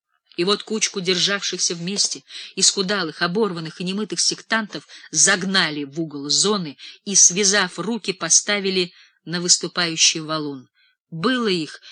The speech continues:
человек двадцать, два или три старца с непокрытой головой,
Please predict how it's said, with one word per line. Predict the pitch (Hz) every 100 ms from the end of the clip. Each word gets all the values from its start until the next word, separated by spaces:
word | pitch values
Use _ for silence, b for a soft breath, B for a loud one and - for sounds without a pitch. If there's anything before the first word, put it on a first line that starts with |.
| B -
человек | 185 208 220
двадцать, | 165 156 143 123 - - - - B B B
два | 170 214 226
или | - 214 214
три | - 220
старца | - - 208 196 - -
с | 160
непокрытой | 175 - 170 180 - 156
головой, | 156 160 160 214